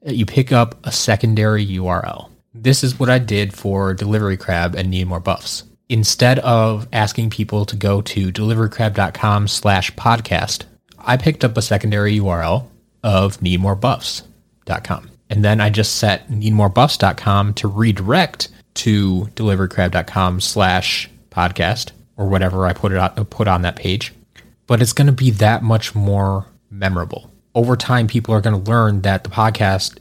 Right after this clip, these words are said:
is called Need More Buffs. Or if they first found out about the podcast before Delivery Crab, they're just gonna know the podcast name. And the first thing people are always gonna try is the name of the podcast dot com. So I highly recommend you pick up a secondary U R L,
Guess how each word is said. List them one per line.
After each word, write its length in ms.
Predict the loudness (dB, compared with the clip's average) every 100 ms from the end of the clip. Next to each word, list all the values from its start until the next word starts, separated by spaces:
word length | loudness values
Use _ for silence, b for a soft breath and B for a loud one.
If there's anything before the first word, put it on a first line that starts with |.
| -12
is 120 | -12
called 300 | -2 0 0
Need 160 | -2 -2
More 140 | -2
Buffs. 400 | -2 -4 -6 -10
Or 380 | -2 2 2 0 B B B B
if 180 | -6 -2
they 400 | 0 2 0 -4 -10
first 340 | _ -2 -2 0
found 280 | 0 0
out 140 | 2 2
about 220 | 2 0
the 80 | -2
podcast 560 | -2 -2 0 -2 -2
before 640 | -4 -6 -2 0 2 0 -2 -6
Delivery 440 | -2 0 0 -2
Crab, 380 | -4 -4 -4 -6 -16 _ -14
they're 260 | 2 2
just 220 | 4 0 0
gonna 160 | 0
know 180 | 2 0
the 80 | -2
podcast 560 | 0 0 2 -2 0
name. 320 | -2 -2 -4 -10 -6
And 160 | -2
the 60 | -2
first 320 | 0 0 2
thing 140 | -2
people 260 | -2 -2 -2
are 160 | -2 2
always 300 | 4 4 0
gonna 220 | -2 -2
try 500 | 2 2 4 2 -2 -10 _
is 340 | -2 -2 -2 -2
the 100 | 0
name 260 | 2 2
of 100 | 0 -2
the 60 | 0
podcast 600 | 0 2 -2 -4 -4 -8
dot 220 | -8 -6
com. 260 | -8 -8 -12 _
So 160 | -4 0
I 80 | 0
highly 320 | 2 2 2
recommend 560 | 2 0 0 0 0
you 60 | -2
pick 200 | -6 -2
up 140 | -2 -2
a 60 |
secondary 500 | -2 -2 0 0 0
U 140 | 0 0
R 120 | 0
L, 200 | -2